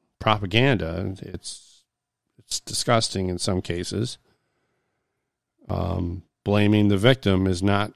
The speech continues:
gonna happen here on the Signal fifty podcast. I can tell you that right now.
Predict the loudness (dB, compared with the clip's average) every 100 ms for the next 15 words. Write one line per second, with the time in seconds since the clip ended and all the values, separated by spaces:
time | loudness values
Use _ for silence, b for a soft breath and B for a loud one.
0 | _ -2 0 0 -2 -2 -4 -2 0 -2
1 | -4 -6 -6 -8 -8 -12 -10 -8 -6 -8
2 | -14 -18 -20 -20 _ -12 -8 -8 -10 -10
3 | -10 -10 -14